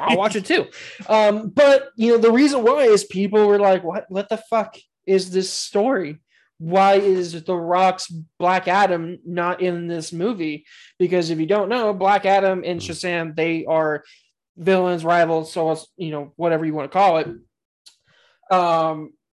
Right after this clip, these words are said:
Speaker 1: basically what it came down to is Dwayne Johnson and his fucking egotistical maniac didn't want his character Black Adam to be featured in the Shazam series, which his character was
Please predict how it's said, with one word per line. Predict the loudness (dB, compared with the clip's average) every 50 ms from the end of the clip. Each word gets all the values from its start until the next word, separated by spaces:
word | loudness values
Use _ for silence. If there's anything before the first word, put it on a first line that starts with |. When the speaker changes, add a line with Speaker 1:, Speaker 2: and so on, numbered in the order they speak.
| _ _ _ -20 -6
Speaker 1:
basically | -2 0 0 0 0 -2 -4
what | -2 -2 -2
it | -2
came | -4 -6 -6
down | -6 -6 -6 -4
to | -2 -2
is | -2 -4 -4
Dwayne | -8 -8 -6 -4 -4 -4
Johnson | -4 -4 -4 -4 -6 -6 -8 -8 -8 -8 -8
and | -8 -8 -8
his | -6 -6 -4 -4 -4 -6 -10 -14 -20 _ _
fucking | -8 -6 -6 -6 -8 -8 -8 -8 -8
egotistical | -8 -6 -4 -4 -4 -4 -6 -6 -8 -8 -10 -10 -8 -6 -6 -4
maniac | -4 -4 -4 -2 -2 -2 -2 -2 -4 -6 _ -20 -20 _ _ _ _
didn't | -2 -2 0 0 -2 -2 -4
want | -4 -4 -4 -4
his | -4 -2 -2 -2 -2 -2
character | -4 -4 -2 -2 -2 -4 -6 -6
Black | -4 -2 0 0 0 0 -2
Adam | 0 0 0 0 0 -2 -4 -6 -10 -16 -20 _ _
to | -6 -4 -4 -2
be | -2 -4 -4
featured | -4 -4 -4 -4 -4 -6 -8 -4 -2
in | -2 -2 0 2
the | 2 0 0 0 -4 -8
Shazam | -6 -4 -2 -2 0 0 2 2 2 2 0 -2
series, | -2 0 0 2 2 2 0 -2 -4 -6 -10 -14 -18 _ _ _ _ _ _ -4
which | -2 -2 -2 -2
his | -2 -2 -2 -2 -4
character | -4 0 2 2 2 2 0 -2 -2 0 0 0 2 2
was | 0 -2 -4 -6